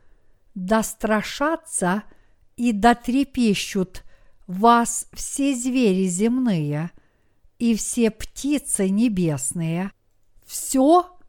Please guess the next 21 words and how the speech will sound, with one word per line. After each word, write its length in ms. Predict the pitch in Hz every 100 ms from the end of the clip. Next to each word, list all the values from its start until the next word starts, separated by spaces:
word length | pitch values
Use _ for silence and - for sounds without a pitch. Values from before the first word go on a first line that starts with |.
| -
что 360 | - - 330 339
движется 760 | 247 240 202 220 202 - 240
на 180 | 233 233
земле, 600 | 220 269 285 196 156 175 - - - - - -
и 160 | 233 214
все 600 | - - 262 247 233 226
рыбы 500 | 220 233 247 180 185
морские. 880 | 190 214 262 - - 185 151 151 156 - - _ _ _ _ -
В 160 | 208 202
ваши 480 | 226 214 - 214 196
руки 580 | 240 330 - 175 180 214 - _ _ -
отданы 760 | 269 220 170 165 208 214 220 -
они. 560 | 247 277 226 160 151 - _ _ _ _ _
Все 640 | - - - 277 285 277 277
движущееся, 1500 | 196 196 220 269 190 180 180 - - 220 214 214 - 233 262 - _ -
что 380 | - - 240
живет, 720 | 226 262 262 202 170 202 - - - _ -
будет 580 | 180 220 302 294 294 247
вам 420 | 254 247 240 233
в 220 | - -
пищу. 800 | - 262 214 160 - - 151 156